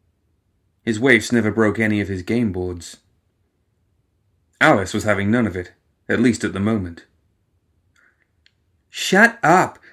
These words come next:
I don't care why I lost. It's a moronic game. It's almost as dumb as these things. Alice shoved another one of the waifs.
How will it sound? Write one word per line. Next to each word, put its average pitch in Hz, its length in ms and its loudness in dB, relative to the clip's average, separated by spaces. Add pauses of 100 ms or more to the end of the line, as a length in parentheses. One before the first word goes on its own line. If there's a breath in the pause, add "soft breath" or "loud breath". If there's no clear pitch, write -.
I 151 100 4
don't 226 160 4
care 185 260 6
why 139 420 4
I 110 60 2
lost. 104 560 -6 (280 soft breath)
It's - 160 2
a 208 40 8
moronic 202 520 2
game. 104 320 -4 (200 loud breath)
It's 156 160 2
almost 208 340 4
as 160 100 0
dumb 165 200 4
as 143 140 2
these 170 460 -2 (420)
things. 143 640 0 (1120)
Alice 117 280 0
shoved 110 340 2
another 110 280 2
one 104 200 -2
of 90 80 -10
the 95 80 -8
waifs. 101 500 -8